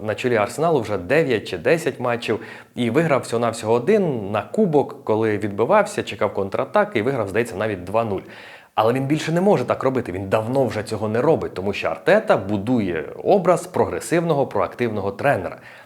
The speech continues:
який і м'яч тримає, коли треба, і швидко вертикально атакує, коли треба, і в пресинг несеться обов'язково. І саме високий пресинг і став тією найбільшою фатальною помилкою Артети в цьому поєдинку, тому що цей склад Арсеналу саме проти Манчестер Сіті в цьому складі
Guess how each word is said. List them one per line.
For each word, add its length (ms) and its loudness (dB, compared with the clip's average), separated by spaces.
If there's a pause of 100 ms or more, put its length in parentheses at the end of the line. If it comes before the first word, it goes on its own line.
який 540 -4
і 40 -16
м'яч 340 0
тримає, 300 0
коли 220 0
треба, 340 2
і 120 -2
швидко 400 -2
вертикально 580 -2
атакує, 320 0
коли 200 0
треба, 360 -2
і 80 2
в 100 0
пресинг 560 2
несеться 420 -2
обов'язково. 840 2
І 40 -6
саме 280 -2
високий 480 0
пресинг 520 -2
і 80 -2
став 460 0
тією 300 -2
найбільшою 560 -2
фатальною 560 2
помилкою 500 -2
Артети 460 2 (280)
в 40 -20
цьому 180 0
поєдинку, 520 2
тому 260 0
що 380 4 (160)
цей 280 4
склад 300 0
Арсеналу 540 0
саме 540 -2
проти 540 0
Манчестер 720 -4
Сіті 420 -2
в 120 -12
цьому 420 2
складі 440 -4